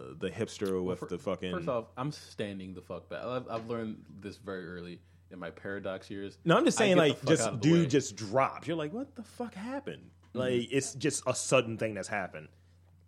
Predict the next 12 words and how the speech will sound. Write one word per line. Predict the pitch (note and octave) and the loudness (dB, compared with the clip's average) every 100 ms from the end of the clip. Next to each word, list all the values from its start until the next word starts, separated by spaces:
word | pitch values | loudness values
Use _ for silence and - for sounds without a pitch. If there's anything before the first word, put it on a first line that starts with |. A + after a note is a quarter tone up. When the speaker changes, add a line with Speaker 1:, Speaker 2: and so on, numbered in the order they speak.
| _ _ _ _ - | _ _ _ _ 0
Speaker 1:
I | |
don't | C#3 | 2
know. | C3 F#2 | 4 2
It's, | A2 - - - | 0 0 -8 -4
it | D3 | 2
gets | D3 | 2
weird, | A2 A#2 C2+ | 4 0 0
dude. | F2 G#2 - _ _ _ _ _ _ _ - - _ _ _ _ _ _ _ _ | -6 -8 -12 _ _ _ _ _ _ _ -20 -20 _ _ _ _ _ _ _ _
Speaker 2:
Oh, | G#2 G2+ G2 | -10 -8 -10
it's | G#2+ | -10
never, | A2+ G#2+ G2 F2+ - - - - - G#2+ G#2+ | -8 -8 -8 -10 -12 -20 -20 -20 -20 -20 -6
that | G#2 B2 - | -2 -2 -6